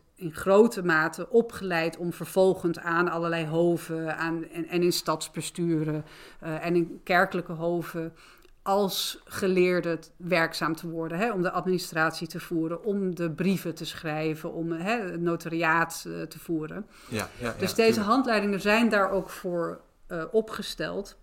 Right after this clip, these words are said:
Speaker 1: Daarin wordt ook heel expliciet, eh, worden,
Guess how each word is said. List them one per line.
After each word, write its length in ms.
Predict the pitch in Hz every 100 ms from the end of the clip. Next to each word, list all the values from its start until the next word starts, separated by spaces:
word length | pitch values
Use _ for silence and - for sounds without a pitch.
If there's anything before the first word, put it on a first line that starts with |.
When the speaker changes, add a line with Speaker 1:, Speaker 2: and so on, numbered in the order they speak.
| _ _ _ - -
Speaker 1:
Daarin 540 | 175 190 247 202 190
wordt 180 | 196 190
ook 80 | 185
heel 280 | 269 311
expliciet, 720 | - - - 196 - 190 - - - - - - -
eh, 160 | - 185
worden, 260 | 190 220